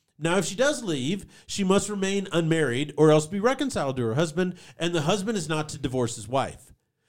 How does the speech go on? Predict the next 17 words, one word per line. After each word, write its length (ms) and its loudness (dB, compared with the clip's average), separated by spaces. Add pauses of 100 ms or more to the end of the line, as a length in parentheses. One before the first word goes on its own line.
(200)
But 120 6
to 120 -4
the 100 -2
rest 300 0
I 100 -2
say, 300 -4
not 200 -4
the 80 0
Lord, 560 6 (200)
that 180 2
if 100 -2
any 140 0
brother 440 4
has 200 0
an 80 -6
unbelieving 540 -2
wife, 600 2